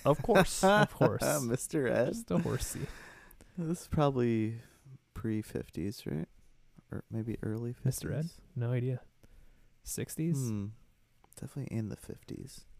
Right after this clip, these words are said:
Speaker 2: They had horses back then.
Speaker 3: Love
Speaker 1: They
Speaker 3: it.
Speaker 1: did.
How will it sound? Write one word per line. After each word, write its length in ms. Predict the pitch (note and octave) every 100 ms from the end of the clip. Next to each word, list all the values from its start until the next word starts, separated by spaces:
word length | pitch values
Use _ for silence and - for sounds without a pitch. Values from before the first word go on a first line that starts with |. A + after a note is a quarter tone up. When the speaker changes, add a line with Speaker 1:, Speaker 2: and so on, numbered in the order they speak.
| - - -
Speaker 2:
They 80 | F#3
had 160 | E3+ B2+
horses 340 | G2+ - B2
back 220 | C3 B2 -
then. 200 | C3 C3 - - - - - - - -
Speaker 3:
Love 160 | F#2+ F#2
Speaker 1:
They 60 |
Speaker 3:
it. 40 | F#2
Speaker 1:
did. 340 | A#2+ A#2 G#2+